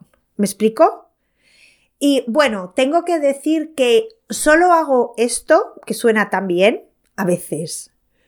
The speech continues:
No siempre funciona. Esa es mi experiencia,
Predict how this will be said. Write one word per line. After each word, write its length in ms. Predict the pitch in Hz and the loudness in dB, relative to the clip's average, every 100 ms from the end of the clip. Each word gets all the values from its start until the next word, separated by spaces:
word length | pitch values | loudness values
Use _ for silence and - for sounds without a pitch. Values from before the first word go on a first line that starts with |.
| _ | _
No 240 | - 220 269 | -2 2 2
siempre 440 | 277 285 285 262 | 0 -2 0 -4
funciona. 800 | 254 208 190 175 165 156 - - _ _ _ _ _ _ - _ - | -6 -12 -12 -8 -10 -10 -20 -20 _ _ _ _ _ _ -20 _ -4
Esa 320 | 320 440 330 | 0 2 0
es 100 | 320 | -2
mi 120 | 302 | -8
experiencia, 960 | 302 254 220 202 185 - 170 - 185 | -6 -4 -4 -6 -12 -14 -14 -14 -16